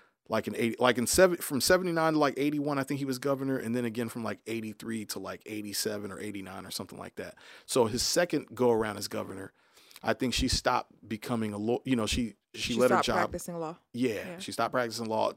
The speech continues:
Speaker 1: to, to do his campaign full time. And then as First Lady of, uh, Arkansas, I think she had a program with, like, inner city kids and
Speaker 2: Was she on her Nancy Reagan?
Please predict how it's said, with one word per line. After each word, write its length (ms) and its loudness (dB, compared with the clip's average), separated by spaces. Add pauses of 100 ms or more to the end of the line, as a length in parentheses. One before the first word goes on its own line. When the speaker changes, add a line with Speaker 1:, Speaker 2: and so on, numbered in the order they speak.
Speaker 1:
to, 280 -8
to 160 -6
do 180 -4
his 140 -4
campaign 460 -10
full 200 -8
time. 260 -14 (540)
And 200 -2
then 400 0 (240)
as 200 2
First 360 -2
Lady 320 0
of, 240 -6
uh, 360 -4 (200)
Arkansas, 640 -2 (1040)
I 80 -6
think 180 -4
she 160 -4
had 120 -2
a 60 -6
program 600 0
with, 160 -8
like, 260 -6 (440)
inner 200 2
city 280 0
kids 680 -2 (600)
and 400 -6
Speaker 2:
Was 120 -8
she 120 -4
on 120 -2
her 80 -2
Nancy 320 -6
Reagan? 280 -6